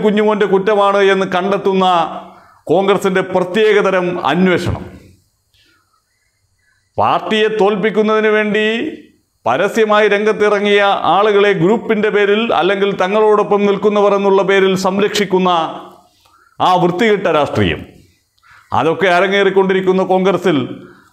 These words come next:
ആർ സി ബ്രിഗേഡ് ഒരു അത്ഭുതമല്ല. രമേശ് ചെന്നിത്തല അറിഞ്ഞിട്ടായാലും അറിയാതെയായാലും ആ ചർച്ചകൾ കോൺഗ്രസിൽ സംഭവിച്ചുകൊണ്ടേയിരിക്കുന്നതാണ്, ഇനിയും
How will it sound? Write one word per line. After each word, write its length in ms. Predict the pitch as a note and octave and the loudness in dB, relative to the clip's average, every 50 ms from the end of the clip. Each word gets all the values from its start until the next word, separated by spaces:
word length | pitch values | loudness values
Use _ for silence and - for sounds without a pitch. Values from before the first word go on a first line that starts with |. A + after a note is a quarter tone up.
| _ - G2+ B2+ | _ -2 0 0
ആർ 100 | E3+ F3 F3 | 0 0 0
സി 80 | F#3+ F#3+ F#3+ | 0 0 2
ബ്രിഗേഡ് 500 | F#3 F#3 F#3 F#3 F#3 F#3 F3+ F3+ F3+ F3 F3 C#3+ - | 2 2 2 2 2 2 2 2 2 2 0 0 0
ഒരു 120 | C#3+ D3 D3+ E3 | 0 2 2 2
അത്ഭുതമല്ല. 520 | F3 D3+ E3 F#3 F3+ E3 D3+ D3 B2 G#2 D#2 - - - - - - _ _ _ _ _ _ _ _ _ _ _ _ _ _ _ _ _ | 2 2 2 2 2 2 0 0 0 -2 -2 -4 -8 -14 -18 -20 -20 _ _ _ _ _ _ _ _ _ _ _ _ _ _ _ _ _
രമേശ് 280 | - B2 D3 F3 F3 F3 | -2 0 0 0 0 0
ചെന്നിത്തല 360 | F#3 F3 F#3 F3 E3 F#3+ F#3 | 0 -2 0 0 0 0 0
അറിഞ്ഞിട്ടായാലും 800 | F3+ E3 E3 F#3 F#3+ G3 G3 F#3+ G3+ F#3 F#3 F#3 F#3+ F#3+ G#3 G3 | 2 2 0 0 0 -2 0 0 0 2 2 2 2 2 0 0
അറിയാതെയായാലും 840 | F3+ F3+ G3+ A3 A3+ G#3+ G#3+ G#3+ G3+ F#3 F3+ F3 E3+ D#3+ D3 C#3 A#2+ G#2+ - - - - - - _ _ _ _ _ _ _ _ _ _ _ _ _ _ _ _ _ | 0 0 2 2 2 2 2 2 2 2 2 2 0 0 0 0 -2 -4 -6 -10 -14 -18 -20 -20 _ _ _ _ _ _ _ _ _ _ _ _ _ _ _ _ _
ആ 160 | - B2+ D3+ F3+ F#3+ G3 F#3+ F#3 - - | -2 0 2 4 4 4 4 2 0 -2
ചർച്ചകൾ 480 | F3 E3 D3+ - - A3 G3+ G3 F#3+ F3 E3 - - - - - - - - _ _ _ _ _ _ _ _ _ _ _ _ | -4 -4 -4 -2 -2 0 2 2 2 2 0 -2 -4 -8 -14 -18 -20 -20 -20 _ _ _ _ _ _ _ _ _ _ _ _
കോൺഗ്രസിൽ 500 | - C3+ D3 F3 F#3 G3 F3+ F3+ F#3+ F#3+ F#3 F3+ F#3 | -2 0 0 2 0 0 0 0 0 0 0 0 -2
സംഭവിച്ചുകൊണ്ടേയിരിക്കുന്നതാണ്, 1300 | E3 E3 F3 G3 G3 G3+ F#3 G3 G3 G3 G3 F#3+ G3+ G3+ G3 G3 G3 F#3 G#3 G#3 G#3+ G#3 G3+ G3+ G#3+ A3+ A#3 - - | -2 0 0 0 0 0 0 2 0 2 2 2 2 2 2 0 0 0 0 0 0 0 0 0 0 -2 -4 -6 -2
ഇനിയും 380 | - D3 E3 F#3 F#3+ F#3 F#3 F3 | 0 0 2 2 2 2 2 0